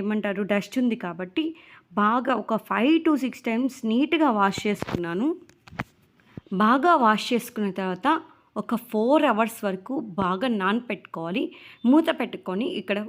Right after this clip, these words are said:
ఒక ఫోర్ అవర్స్ బాగా నానపెట్టేసుకున్నాను. అంటే నేను, ఆ, నైట్ మిక్సీ పట్టాలనుకుంటే ఆఫ్టర్‌నూనే ఇవన్నీ కడిగి పెట్టేసుకొని నానపెట్టేసుకున్నాను. బాగా నానిన తర్వాత ఒకసారి బాగా వాష్ చేసుకొని మిక్సీ జార్‌లో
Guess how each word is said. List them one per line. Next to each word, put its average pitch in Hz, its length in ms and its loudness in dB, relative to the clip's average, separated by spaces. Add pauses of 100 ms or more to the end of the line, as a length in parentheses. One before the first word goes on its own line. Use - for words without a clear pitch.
ఒక - 180 -16
ఫోర్ 302 360 2
అవర్స్ 208 260 -4 (160)
బాగా 185 260 -2
నానపెట్టేసుకున్నాను. 190 800 -4 (380)
అంటే 262 140 4 (100)
నేను, 226 200 2 (640)
ఆ, 214 40 0 (340)
నైట్ 285 300 2
మిక్సీ 247 300 -2
పట్టాలనుకుంటే 220 640 0 (220)
ఆఫ్టర్‌నూనే 233 640 0 (500)
ఇవన్నీ 202 460 -2 (400)
కడిగి 208 320 -2
పెట్టేసుకొని 196 480 -6
నానపెట్టేసుకున్నాను. 185 800 -4 (560)
బాగా 254 260 4 (140)
నానిన 226 400 2
తర్వాత 196 220 0 (100)
ఒకసారి 214 360 -4
బాగా 202 280 2 (100)
వాష్ 185 280 2
చేసుకొని 202 480 -4 (440)
మిక్సీ 262 340 0
జార్‌లో 190 320 0